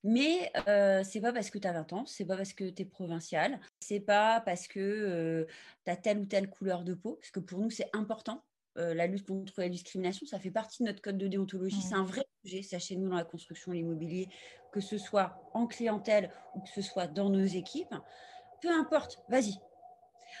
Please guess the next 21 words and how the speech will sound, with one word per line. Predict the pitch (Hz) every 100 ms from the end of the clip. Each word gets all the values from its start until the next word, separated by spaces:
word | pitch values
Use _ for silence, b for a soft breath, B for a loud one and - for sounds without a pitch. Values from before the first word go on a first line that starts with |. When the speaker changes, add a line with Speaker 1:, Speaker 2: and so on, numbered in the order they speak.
| B
Speaker 1:
En |
fait, | 269 392
c'est | 302
une |
question | 269 285 302
de | 269
rencontre. | 277 302 294 - -
Si | - 262
tu | 359
rencontres | 359 302 294 302 294 - -
un |
mentor | 220 220 220 247 214
ou | 196
une | 190
personne | 285 - 294 262
qui | 247 202
va | 196
te | 190
dire, | 180 233 214 147 B B B B -
euh, « | 175 -
Ok, | 208 -